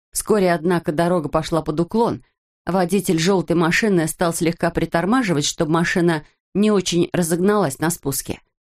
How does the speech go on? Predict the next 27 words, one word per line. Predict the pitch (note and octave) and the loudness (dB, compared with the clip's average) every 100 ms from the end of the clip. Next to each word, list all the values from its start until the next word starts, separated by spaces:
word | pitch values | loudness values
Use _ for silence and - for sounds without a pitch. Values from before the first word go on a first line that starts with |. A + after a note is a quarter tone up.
| - | -4
Незнайка, | E3 D3 C3+ C3 D3 | -2 0 -2 0 0
наоборот, | D3 C#3+ D3 A3+ A3+ - _ _ - | 2 2 0 0 -2 -6 _ _ -12
отпустил | - - G#3 - F#3+ | -6 -2 0 0 0
тормоза, | - D#3+ D#3 D3+ D#3+ B3+ B3+ _ _ | 0 0 0 2 0 -2 -4 _ _
и | F3 | 0
его | F#3+ F#3 | 0 2
машина | F3+ F#3 A#3 F3+ | 0 0 0 0
стала | - G3 F3+ | 0 0 0
катить | F3 E3 A#3 F#3 | 0 -2 -2 -2
все | - | -2
быстрее | D#3+ E3+ - G#3 | 0 0 0 0
и | A#3+ | 2
быстрее. | A3 - F3+ C#3 - _ _ _ _ _ _ | 0 -2 -2 -4 -8 _ _ _ _ _ _
Впереди | - G#3+ G#3+ C4 | -2 0 2 2
под | - F3+ | 0 0
горой | F3+ F3+ G#3 | 0 2 0
опять | F#3 A#3 - | 0 -4 -4
показалась | F#3 F#3+ E3 F#3+ F#3 F#3 | -6 -4 0 0 0 -2
река. | F#3 F3+ D#3 D3 - _ _ _ _ _ | -4 -2 -4 -4 -12 _ _ _ _ _
Через | F#3 F3 | 0 2
нее | E3+ F3 G#3 | 2 4 4
вел | C4+ F#3 D#3 - | 4 2 0 -4
деревянный | D3+ G3 G3+ C4 C4+ | -2 2 2 2 2
мост. | F#3+ C3+ - - _ _ _ - | 2 0 -6 -14 _ _ _ -4
Он | F#3 | 0
был | F3 G3+ | 2 2
узенький, | C#4 D4+ E3 D#3+ C#3 | 2 2 2 0 -4